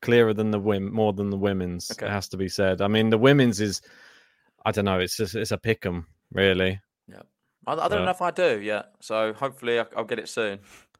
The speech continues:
Speaker 1: Like, I don't know how I'm gonna pick it though. So it could change as I'm going, 'cause you never know. When you get an interesting matchup, it sometimes changes your view.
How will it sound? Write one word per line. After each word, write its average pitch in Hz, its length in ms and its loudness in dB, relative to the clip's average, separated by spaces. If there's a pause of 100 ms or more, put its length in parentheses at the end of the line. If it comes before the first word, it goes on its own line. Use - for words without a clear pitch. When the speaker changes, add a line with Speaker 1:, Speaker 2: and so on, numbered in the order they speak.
(320)
Speaker 1:
Like, 113 180 2
I 147 120 6
don't 190 220 4
know 165 180 6
how 147 240 6
I'm 139 120 4
gonna 131 180 4
pick - 320 0
it - 120 0
though. 90 200 0
So 117 200 2
it 117 140 -4
could 143 240 2 (420)
change 117 480 4
as 107 120 4
I'm 110 140 2
going, 110 480 4 (120)
'cause 107 220 0 (220)
you 120 100 -2
never 131 220 4
know. 127 360 4
When 113 160 0
you 120 60 -2
get 127 160 0
an 120 80 -2
interesting 120 460 -2
matchup, 110 600 -2
it - 100 -12
sometimes 107 640 -2
changes 104 520 -4
your 98 80 0
view. 95 400 -2